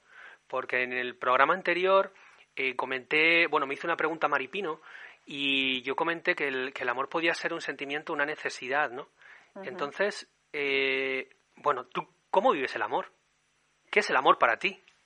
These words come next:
Speaker 2: Sí, sí, es que es una pregunta súper interesante. Bueno, para mí me parece súper interesante, porque el amor es muchas cosas. O sea, tenemos como muchas versiones, ¿no? De la, la palabra incluye muchas versiones, ¿no?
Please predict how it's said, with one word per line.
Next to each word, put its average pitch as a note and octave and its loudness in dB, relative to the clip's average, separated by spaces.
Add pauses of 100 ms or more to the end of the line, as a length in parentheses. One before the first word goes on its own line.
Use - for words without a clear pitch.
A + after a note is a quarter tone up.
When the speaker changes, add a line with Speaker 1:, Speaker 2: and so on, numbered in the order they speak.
(220)
Speaker 2:
Sí, G#3+ -14
sí, G3 -10
es F#3 -8
que G3+ -10
es G3 -10
una A#3 -4
pregunta G3+ -6
súper G3+ -8
interesante. D#3+ -8
Bueno, E3 -6
para D#3 -2
mí E3+ -4
me G#3 -10
parece F#3 -6
súper D#3+ -10
interesante, D#3 -8
porque E3+ -6 (280)
el F3+ -4
amor F#3+ -2
es G3 -8 (840)
muchas G3+ -8
cosas. D#3 -6 (100)
O - -20
sea, E3 2
tenemos F#3 -2
como F#3+ 0
muchas F3+ -2
versiones, E3+ -4
¿no? E3+ -4
De G3+ -2
la, E3+ -6
la E3 2
palabra F#3 2 (280)
incluye F3+ -2
muchas F3+ -4
versiones, D#3 -8
¿no? F3+ -10